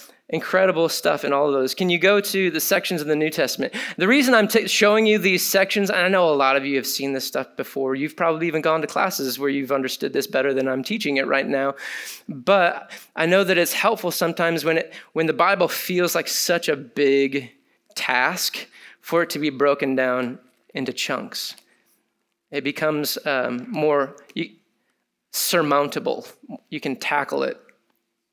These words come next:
These are the section, the sections of the New Testament Gospels, of course, Matthew, Mark, Luke, and John. The Synoptic Gospels are the first three. They're the ones that carry the most similarity throughout. John,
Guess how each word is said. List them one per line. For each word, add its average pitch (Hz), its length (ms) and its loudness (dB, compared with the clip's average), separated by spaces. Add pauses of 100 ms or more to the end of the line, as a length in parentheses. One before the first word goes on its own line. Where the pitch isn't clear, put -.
(160)
These 147 160 -4
are 143 40 -4
the 135 80 -2
section, 156 440 0
the 139 260 -6
sections 170 460 -2
of 147 100 -2
the 143 80 0
New 139 180 0
Testament 143 520 -4
Gospels, - 520 -2
of 139 120 -12
course, 147 320 -2 (380)
Matthew, 139 540 -2 (280)
Mark, 131 340 -2
Luke, 131 460 -2 (220)
and 135 160 -4
John. 143 460 2
The 165 80 -4
Synoptic 180 680 2
Gospels 175 600 2
are 165 80 4
the 135 80 -2
first - 440 0
three. 165 380 2
They're 147 260 4
the 143 100 2
ones 143 320 0
that - 120 -4
carry 147 280 0
the 135 100 0
most 135 360 0 (160)
similarity 139 840 2
throughout. 135 520 0 (280)
John, 147 480 2